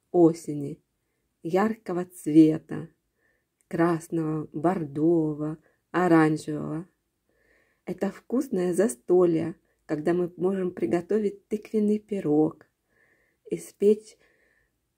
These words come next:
за-, запашистую, дышистую выпечку с корицей, собраться всей семьей, пригласить друзей,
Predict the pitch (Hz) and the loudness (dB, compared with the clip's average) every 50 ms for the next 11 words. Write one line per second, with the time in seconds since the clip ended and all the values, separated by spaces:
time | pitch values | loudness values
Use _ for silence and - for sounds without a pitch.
0 | _ _ _ _ - - 175 196 190 - - - - 180 170 196 190 - 190 190 | _ _ _ _ -12 -6 -4 -4 -4 -4 -6 -10 -6 -2 0 -2 -2 -2 -4 -8
1 | - - - 196 208 226 226 - - - 165 165 160 156 175 190 190 - - - | -8 -6 -2 0 2 0 0 -2 -4 0 2 2 2 4 2 2 2 0 -2 2
2 | 180 190 208 208 - _ - - 165 160 156 160 156 _ _ _ _ _ - 165 | 4 4 4 2 -2 _ -2 0 2 2 2 -2 -6 _ _ _ _ _ -12 -8
3 | 147 156 175 180 175 180 - - - - - - - - 175 165 165 165 165 165 | -2 -2 -2 -2 -2 -8 -16 -20 -20 -20 -20 -20 -12 -6 -2 -2 2 2 2 0
4 | 165 - - 165 165 170 - - 170 156 - 175 190 214 214 - - 202 - - | 0 -4 -8 -10 -10 -8 -8 -8 -6 -4 -2 -2 -2 -2 -4 -8 -12 -20 -20 -14
5 | - - 190 202 202 - - 214 202 180 165 170 175 180 180 180 180 - 170 160 | -6 -4 -4 -4 -2 -2 -2 0 2 2 4 4 6 4 4 2 -2 -4 -4 2
6 | 160 165 165 170 170 - - 190 190 196 - - 208 202 180 160 147 156 165 170 | 4 4 4 4 0 -4 -10 -10 -10 -8 -4 -2 -2 -2 -2 0 4 6 6 8
7 | 175 170 170 165 - | 8 6 2 0 -2